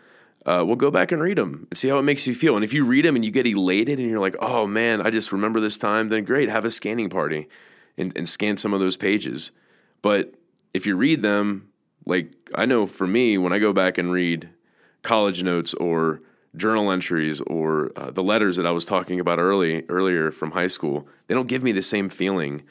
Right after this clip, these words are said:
uh, that they did at the time. And really, it's kind of a relief for me because it kinda helps me move on. It helps me to realize that I'm in a different place in my life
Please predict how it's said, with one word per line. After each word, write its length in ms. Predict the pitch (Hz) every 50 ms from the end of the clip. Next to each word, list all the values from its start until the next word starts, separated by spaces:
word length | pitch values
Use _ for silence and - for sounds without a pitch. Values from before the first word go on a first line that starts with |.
| _ - - - - _ _
uh, 160 | - 82 82
that 160 | 82 85 85 82
they 100 | 82 80
did 180 | - 87 82 82
at 100 | 80 -
the 60 | -
time. 500 | - - 92 90 87 78 71 71 71 71 - _ _ _ _ _ _ _ _
And 120 | 92 101 104
really, 220 | 127 175 190 156
it's 100 | 117 -
kind 200 | - 156 175 -
of 100 | 143 113
a 60 | 107
relief 400 | 98 90 92 87 92 - 85 82
for 120 | - 95 90
me 160 | 87 85 85
because 320 | 80 85 85 101 104 85
it 60 | 87 87
kinda 240 | - 117 131 123
helps 240 | 107 135 117 107 -
me 180 | - 123 120 117
move 380 | 95 85 107 117 123 120 101
on. 180 | 104 120 127 104
It 80 | 87 90
helps 240 | 104 101 - -
me 80 | 104 107
to 80 | 95 92
realize 320 | 95 104 104 101 95 85
that 80 | 95 87
I'm 100 | 95 98
in 60 | 92 87
a 20 |
different 320 | 82 92 92 - 104 87
place 220 | - 98 87 82 -
in 60 | 90
my 100 | 85 82
life 480 | 78 76 73 69 76 98 120 120 - -